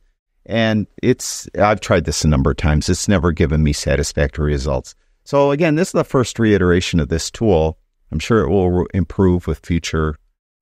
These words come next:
updates. Um, in this specific case, um, it's still not working perfectly. But if you do need to reduce a power line,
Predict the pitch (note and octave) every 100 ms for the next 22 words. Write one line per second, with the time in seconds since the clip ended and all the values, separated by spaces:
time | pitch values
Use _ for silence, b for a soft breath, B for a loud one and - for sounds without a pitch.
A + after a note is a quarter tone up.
0 | _ - F#2+ - A2+ B2+ - - - -
1 | E2 D#2 D2 D2+ D#2 _ _ - F2+ E2+
2 | - - - - - E2 D2 - - _
3 | _ _ _ - - A#1+ - - - -
4 | F2+ E2 D#2+ C#2+ - - F#2 F2+ - D#2+
5 | C#2+ - G2+ F2+ - E2 - F#2 F2+ F#2+
6 | D#2+ B2+ D#3 D3 - A#2 G2+ F2 G#2+ -
7 | - E2+ E2+ E2 D#2+ D2+